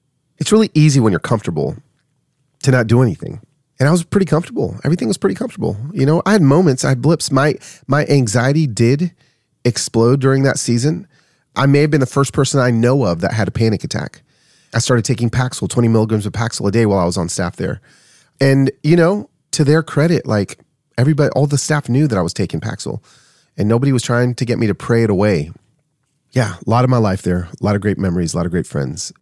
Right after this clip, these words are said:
I, it's, so anyway, I just didn't wanna bypass that season of my, of growing in my faith without really giving the credit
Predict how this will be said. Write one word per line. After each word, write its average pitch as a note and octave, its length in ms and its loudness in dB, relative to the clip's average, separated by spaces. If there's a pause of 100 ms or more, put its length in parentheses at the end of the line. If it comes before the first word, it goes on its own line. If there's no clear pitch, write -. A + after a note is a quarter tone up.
I, C3+ 140 2
it's, B2 120 -2
so - 240 -2
anyway, G#2 180 2
I E2+ 60 2
just B2 320 -2
didn't B2 180 0
wanna A2 140 2
bypass F#2+ 540 -2
that - 160 -4
season G2 480 -4 (500)
of F#2 180 0
my, F2 300 -2
of G2+ 140 -2
growing G#2+ 260 2
in G2 80 0
my F2 100 0
faith F#2 280 -4
without F#2 260 -2
really G2 220 0
giving E2 320 -4
the D2+ 80 -8
credit D2+ 360 -4